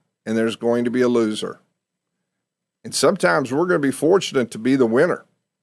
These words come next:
And, and we wanna learn from what we did to be able to be the winner so that we can build on that and hopefully develop into a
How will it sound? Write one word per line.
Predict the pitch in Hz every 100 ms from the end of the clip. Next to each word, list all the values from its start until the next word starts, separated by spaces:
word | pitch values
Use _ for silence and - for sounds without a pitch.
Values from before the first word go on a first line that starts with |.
| _
And, | 110 107 107 107
and | - 104
we | 110
wanna | 110 113 107
learn | 113 131 143
from | 139 131 120
what | 131 127
we | 131
did | 113 98 127 147 180 175 -
to | -
be | 127
able | 139 123
to |
be | 104 113 147
the | 160
winner | 151 185 220 214 _ _ _ _ _ _
so | - 110
that | 117
we | 117
can | 110 117 107
build | 110 131 135
on | 135 135
that | 131 139 156
and | 131
hopefully | 110 123 127 - 131 123 117 107 _ _ _ _
develop | 107 101 117 135 143 143 -
into | 117 131 139 - 139 131
a | 123